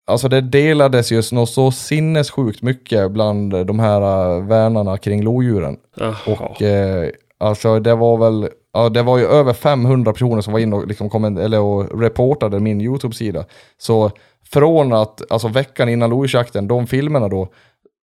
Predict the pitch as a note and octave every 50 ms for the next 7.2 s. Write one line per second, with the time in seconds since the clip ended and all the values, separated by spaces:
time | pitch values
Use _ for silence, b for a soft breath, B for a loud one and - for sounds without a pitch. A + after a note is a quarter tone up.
0 | _ _ G#2+ G#2+ B2 A#2+ A#2 A2+ A2 G#2 G2 - - - _ _ _ _ _ _
1 | _ _ _ _ - A#2 A#2+ - B2 A#2+ B2 B2 - B2+ A#2+ A#2+ A#2+ A#2 D3 D#3
2 | D#3 C#3+ B2+ A2 G#2+ G2 G#2 G2 G2+ G2+ G2 F#2+ G2+ G#2+ - - A#2 B2 B2+ B2+
3 | B2+ B2+ B2+ C#3+ E3+ E3+ D3 C3 A2+ G#2 G#2+ A2+ A2+ A2+ A2+ A2 A2+ - A#2 A#2
4 | A#2 A2+ A#2 C#3 C#3 B2+ A2+ G2 F#2 F#2 - - - - - - C3 C3 B2+ -
5 | _ - C3+ A2 F#2+ F2+ F2+ - _ _ _ - A2+ G#2+ G2+ G2+ - A2+ A2+ A#2+
6 | A#2+ A2 F#2+ G2 A2+ A2+ - C#3+ C#3 A#2 F#2 E2 D#2 F#2 F#2+ G2 F#2 - - -
7 | G2 G2+ G2+ G#2+